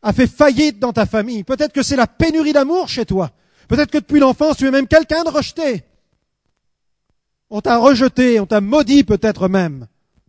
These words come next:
Mais Dieu dit, « Je te recueillerai. » Et il nous prend sous ses ailes, comme une poule va prendre soin de ses petits. Le Seigneur nous accueille dans sa présence. Je vous invite, là où vous êtes,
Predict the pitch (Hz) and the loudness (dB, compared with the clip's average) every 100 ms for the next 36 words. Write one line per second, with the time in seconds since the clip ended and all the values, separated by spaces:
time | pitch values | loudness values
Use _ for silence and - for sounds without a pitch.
0 | _ _ _ _ _ _ _ _ 185 202 | _ _ _ _ _ _ _ _ 0 2
1 | 202 170 180 214 160 180 196 156 185 185 | 2 2 2 2 0 0 0 0 -2 -2
2 | 170 156 160 107 _ _ _ _ _ _ | -2 -2 -4 -6 _ _ _ _ _ _
3 | _ _ _ _ _ _ _ _ _ _ | _ _ _ _ _ _ _ _ _ _
4 | 180 185 185 - 156 175 208 - 180 135 | -2 0 -2 0 0 0 -2 0 0 2
5 | 170 156 139 107 _ _ _ _ _ _ | 0 -2 -6 -12 _ _ _ _ _ _
6 | _ - 160 175 160 - 208 190 170 - | _ -8 -4 -6 -4 0 0 0 0 0
7 | 190 175 170 - 185 180 165 - 170 147 | -2 0 -2 -2 -2 -2 -4 -6 0 0
8 | - 156 117 _ _ _ _ _ _ _ | -2 -8 -10 _ _ _ _ _ _ _
9 | _ _ _ - 104 165 151 165 160 147 | _ _ _ -16 -6 -4 -2 0 0 0
10 | 147 - 156 139 143 139 147 147 135 151 | -2 0 0 0 -2 -2 -2 -2 0 -2
11 | 135 - - _ _ _ _ _ _ _ | -4 -10 -18 _ _ _ _ _ _ _
12 | _ _ _ _ - 131 147 156 170 165 | _ _ _ _ -8 -4 -2 0 -2 -2
13 | 165 185 185 156 170 165 _ | 0 0 0 -2 -2 -4 _